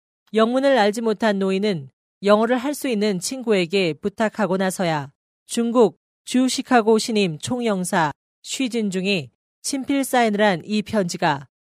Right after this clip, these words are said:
일리노이주 의원에게 보낸 편지임과 시카고에서 심리 중인 장점인 고소 사건에 동의하지 말 것을 의원들에게 당부하는 내용이라는 것을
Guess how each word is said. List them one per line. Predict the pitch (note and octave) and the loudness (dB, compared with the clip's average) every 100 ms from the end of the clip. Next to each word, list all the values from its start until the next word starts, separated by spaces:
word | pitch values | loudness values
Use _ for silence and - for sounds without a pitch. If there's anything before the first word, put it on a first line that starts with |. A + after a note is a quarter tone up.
| _ | _
일리노이주 | - A3+ B3+ B3 A#3+ A3+ | -4 0 2 2 0 0
의원에게 | B3 A3+ A3+ A3 G3+ G#3 | -2 0 2 2 2 0
보낸 | G3+ G#3 G#3 D#3 | 0 0 0 -4
편지임과 | - B3+ A#3+ B3 G3 E3 E3+ C#3 C#3 _ _ _ | -6 -6 -4 -4 -2 2 2 0 -6 _ _ _
시카고에서 | - - C4 A#3+ A#3+ A#3+ C4+ | -10 2 2 4 2 4 0
심리 | B3 C#4+ C#4+ | 0 -4 -6
중인 | B3+ A#3 A3 D#3+ D3 | -4 -2 0 -2 -6
장점인 | - G3+ G3+ A3 B3 | -4 -2 2 2 0
고소 | A#3+ A#3 A3 | -2 -2 -2
사건에 | A#3+ A#3 - F#3+ G#3 D#3 - _ _ | 0 0 2 0 0 -2 -6 _ _
동의하지 | A3+ A#3 B3+ A#3 A#3+ | 2 2 2 2 2
말 | G#3+ F#3+ | 0 2
것을 | G#3+ G#3+ A3+ F#3 D3 | 0 2 2 2 0
의원들에게 | D#3 A3 A#3 A3+ G3+ G3+ | -2 2 2 2 -2 -2
당부하는 | A#3 - G#3 A3 G#3+ F#3+ G3+ D3+ D#3+ | -4 -4 -2 2 2 2 -2 -4 0
내용이라는 | G3+ G#3 G3+ F#3 F3 | 2 4 2 0 0
것을 | E3 D#3+ G3+ E3 | -4 -2 0 0